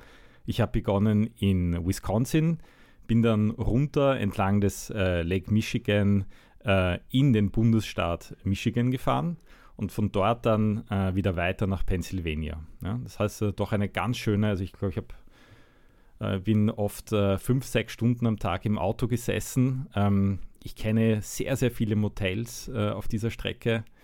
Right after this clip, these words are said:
sehr viel dreckige Motels und, ähm, aber ja, es hat mich einfach interessiert, genau dort, ähm, und auch vielleicht weniger in den großen Städten, ja, die ja traditionell immer liberal, demokratisch sind,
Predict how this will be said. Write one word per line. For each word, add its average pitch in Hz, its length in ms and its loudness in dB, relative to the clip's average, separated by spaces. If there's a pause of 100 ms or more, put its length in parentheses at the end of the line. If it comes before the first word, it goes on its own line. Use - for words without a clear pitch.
(340)
sehr 107 160 -4
viel 101 140 -2
dreckige 113 440 0
Motels 104 600 0
und, 98 520 -2
ähm, 95 540 0
aber 104 200 0
ja, 131 200 2
es 90 140 -4
hat 113 140 0
mich 120 120 2
einfach 120 160 2
interessiert, 127 720 0 (540)
genau 107 320 2
dort, 107 760 -2
ähm, 107 640 2 (420)
und 107 180 -2
auch 101 160 -6
vielleicht 117 340 -2
weniger 110 380 2
in 107 160 0
den 101 240 2
großen 101 400 0
Städten, 160 720 -2
ja, 104 220 -2
die - 140 -4
ja 98 260 -2 (440)
traditionell 98 600 -2
immer 95 520 0
liberal, 95 600 0
demokratisch 92 640 -4
sind, 135 320 -4